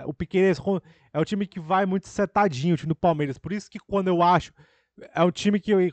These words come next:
quando o time adversário, principalmente no caso do Al Ahly, fazia o cinco quatro um, pro Palmeiras furar, meu amigo, era difícil.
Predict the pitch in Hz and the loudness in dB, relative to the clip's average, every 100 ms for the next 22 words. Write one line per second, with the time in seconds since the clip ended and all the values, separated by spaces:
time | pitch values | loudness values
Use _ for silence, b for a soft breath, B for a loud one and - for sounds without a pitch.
0 | _ 180 190 196 170 170 - 220 233 220 | _ 0 0 2 0 -2 -2 -2 0 -2
1 | 208 202 - 190 165 135 113 b b b | -2 -2 -2 2 2 2 -4 b b b
2 | b b _ _ - 220 269 247 226 208 | b b _ _ -6 -4 -2 0 2 2
3 | - 202 - 190 165 175 190 170 151 135 | -2 -8 0 2 2 0 2 2 2 -2
4 | 170 160 170 160 - 226 - - 190 180 | -6 -6 -10 -14 -8 -8 -8 -2 2 2
5 | - 208 214 - 254 247 240 226 233 220 | 0 -4 -4 -6 -14 -14 -12 -10 -6 -6
6 | - 196 190 202 196 202 214 190 208 208 | -8 -8 -4 -4 -6 -14 -16 -16 -14 -14
7 | 202 b b b 180 202 226 196 - | -18 b b b 0 2 2 2 -2